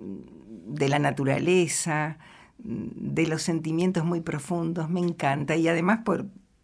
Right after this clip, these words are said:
porque <laughs> la versión de, de Gardel me parece inigualable. Así que la escucho muy seguido y, y es, eh, como hubiera querido tener el amor y como tuve la suerte de,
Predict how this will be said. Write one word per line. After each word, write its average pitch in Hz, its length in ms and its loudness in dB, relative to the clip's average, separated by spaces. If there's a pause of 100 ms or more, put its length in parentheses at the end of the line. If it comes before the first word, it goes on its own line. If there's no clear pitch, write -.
(140)
porque 190 500 2 (180)
<laughs> 294 160 -12
la 175 220 8
versión 190 520 6
de, 202 240 4
de 165 420 0
Gardel 185 520 6
me 220 140 4
parece 190 400 6
inigualable. 165 1000 4
Así 220 220 -2
que 240 100 2
la 185 80 4
escucho 196 420 2
muy 180 180 4
seguido 180 800 4
y, - 420 -6 (320)
y - 420 -8 (600)
es, 196 340 4
eh, 165 300 0 (1400)
como 165 280 6
hubiera 214 340 6
querido 190 400 4
tener 175 260 2
el 175 120 4
amor 180 240 6
y 202 40 -2
como 175 260 2
tuve 185 300 4
la 165 160 4
suerte 180 500 2
de, 143 360 -2